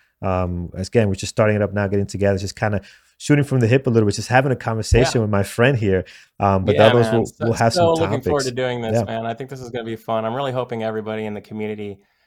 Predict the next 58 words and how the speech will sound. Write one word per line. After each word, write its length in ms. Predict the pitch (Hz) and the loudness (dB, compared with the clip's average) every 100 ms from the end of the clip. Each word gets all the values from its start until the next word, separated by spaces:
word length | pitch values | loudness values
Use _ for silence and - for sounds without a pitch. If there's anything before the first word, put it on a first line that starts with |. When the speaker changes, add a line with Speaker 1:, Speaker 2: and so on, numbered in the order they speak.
| _ | _
Speaker 2:
starts 380 | - - 110 - | -10 -4 -4 -4
to 140 | 113 104 | -8 -6
enjoy 400 | 98 104 107 104 | -6 -6 -4 -6
just 180 | 101 | -6
kinda 180 | 113 104 | -6 -6
hanging 260 | 98 110 107 | -6 -6 -4
out 200 | 104 104 | -4 -4
with 120 | 104 | -6
us 220 | 101 104 - | -4 -6 -6
a 60 | |
little 200 | 101 101 | -8 -8
bit 240 | 101 101 104 | -8 -6 -6
and, 240 | 98 95 - _ - | -8 -10 -16 _ -4
Speaker 1:
Yeah, 200 | 135 160 | -4 -2
Speaker 2:
you 60 | |
know, 100 | 113 | -4
just 160 | 104 127 | -2 -2
Speaker 1:
yeah. 40 | 151 | 0
Speaker 2:
talking 320 | 147 135 113 | 0 -2 -8
trading, 480 | - 113 117 101 98 | -4 -4 -4 -8 -8
man. 240 | 98 101 | -8 -6
You 80 | 101 | -6
know, 140 | 101 | -6
it's, 180 | 101 - | -8 -8
it's 180 | 107 - | -10 -4
all 180 | 117 127 | -2 -2
about 280 | 113 107 | -2 -4
community 460 | - 107 107 104 101 | -6 -10 -8 -10 -14
for, 340 | - 101 101 - | -12 -10 -10 -12
for 120 | 101 | -12
me, 160 | 101 101 | -12 -10
and 100 | 101 | -10
I 60 | |
think 180 | 101 107 | -10 -10
that's 200 | 104 104 | -10 -10
super 380 | - 113 110 107 | -12 -12 -10 -12
important. 420 | 98 101 101 101 | -12 -12 -12 -12
So 100 | - | -10
I'm 80 | 101 | -10
glad 200 | 101 101 | -8 -10
I 20 | |
get 140 | 101 - | -10 -14
to 60 | |
just 200 | 98 98 | -16 -12
hang 140 | 110 107 | -8 -6
out 100 | 104 | -8
with 120 | 107 | -8
my 100 | 104 | -8
buddy 240 | 98 101 98 | -6 -8 -2
Carlos, 480 | 110 104 107 104 | 2 2 0 -6
who 100 | - 107 | -2 0
I 60 | |
haven't 200 | 120 123 | 0 0
gotten 180 | 113 110 | -2 -2
to 60 | 107 | -4
hang 180 | 110 110 | -4 -4
out 140 | 110 | -4
with 160 | 107 | -8